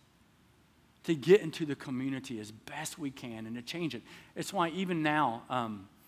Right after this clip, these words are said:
I encourage you to pray for a guy by the name of Aaron Baldock. Um, he actually is preaching his last sermon right now at a church right down the street, an amazing church named Wellspring. Maybe you, some of you have heard of it. Um, I encourage you to keep praying for that church.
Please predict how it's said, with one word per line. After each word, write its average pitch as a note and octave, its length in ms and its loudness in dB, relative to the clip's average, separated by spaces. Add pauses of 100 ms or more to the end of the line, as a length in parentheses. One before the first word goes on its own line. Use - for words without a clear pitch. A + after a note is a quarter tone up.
(140)
I F#3 140 6
encourage F3 400 4
you D#3 80 4
to C3+ 80 2
pray D3+ 480 0 (240)
for D#3 200 -2
a C3+ 40 0
guy C#3+ 240 4
by D3 100 -2
the C3 80 -2
name C3 140 -2
of A2 200 -6
Aaron D3 280 2
Baldock. B2 560 0 (100)
Um, A2 320 -2
he F#3+ 280 0
actually D#3+ 340 2
is B2 80 -2
preaching D3+ 480 -6
his B2+ 160 -8
last C#3 320 -4
sermon C3+ 280 -4
right C3 140 -8
now B2+ 240 -6 (280)
at C3+ 80 -2
a C3 40 -2
church C3+ 300 -6
right D#3 200 0
down F#3 120 -4
the C3+ 60 -2
street, C#3+ 200 -2
an A#2+ 120 -6
amazing D#3 520 0
church C#3+ 320 -6
named A2+ 180 -6
Wellspring. D3 580 -6
Maybe C#3 180 -4
you, C3+ 80 -8
some D3+ 200 -6
of C3 100 -6
you A#2+ 60 -8
have A2+ 80 -14
heard D3+ 140 -6
of D#3+ 140 -2
it. E3+ 100 -2 (380)
Um, A2+ 300 -2
I D3 180 2
encourage D3 440 -4
you C#3+ 60 -4
to B2+ 60 -6
keep - 240 -8
praying E3 380 0
for C3+ 140 -8
that D#3 220 2
church. F3+ 340 0